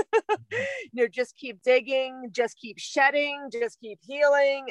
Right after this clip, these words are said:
Speaker 2: and just, uh, be kind to yourself and other people right now.
Speaker 1: Amen.
Speaker 2: And, uh, yeah, that's about it.
Speaker 1: Awesome.
Speaker 2: Hang in there.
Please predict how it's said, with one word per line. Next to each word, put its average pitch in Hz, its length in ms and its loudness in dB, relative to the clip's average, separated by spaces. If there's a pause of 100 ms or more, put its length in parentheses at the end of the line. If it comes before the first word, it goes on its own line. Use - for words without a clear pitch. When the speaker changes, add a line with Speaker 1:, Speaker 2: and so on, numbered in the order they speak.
Speaker 2:
and 196 220 -6
just, 202 380 -2 (120)
uh, 190 160 2
be 170 180 -14
kind 185 260 -12
to 165 40 -20
yourself 151 460 -8
and 156 80 -8
other 165 100 -10
people 170 260 -12
right 160 180 -6
now. 170 260 -2 (340)
Speaker 1:
Amen. 165 380 -16
Speaker 2:
And, 90 220 -8
uh, 90 220 -4 (1080)
yeah, 190 280 -8 (440)
that's - 220 -2
about 214 260 0
it. 226 240 -2 (560)
Speaker 1:
Awesome. 82 140 -14
Speaker 2:
Hang 240 240 4
in 302 140 4
there. 247 360 6